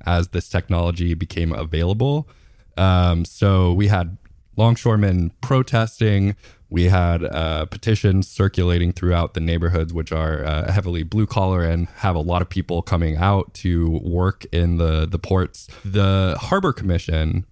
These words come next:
the big, I guess the big story from this past week was that the Harbor Commission had approved Maersk's permits to begin construction on bringing these automated vehicles in and having them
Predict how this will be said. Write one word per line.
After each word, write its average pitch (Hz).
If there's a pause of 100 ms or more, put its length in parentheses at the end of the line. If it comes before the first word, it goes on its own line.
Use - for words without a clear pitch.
the 95
big, 107
I 98
guess 101
the 98
big 107
story 95
from 90
this 87
past 101
week 92
was 90
that 92 (200)
the 101
Harbor 156
Commission 101
had 87 (220)
approved 131
Maersk's 98
permits 127
to 92 (120)
begin 107
construction 95
on 87
bringing 87
these 82
automated 87
vehicles 87
in 85
and 82
having 82
them 80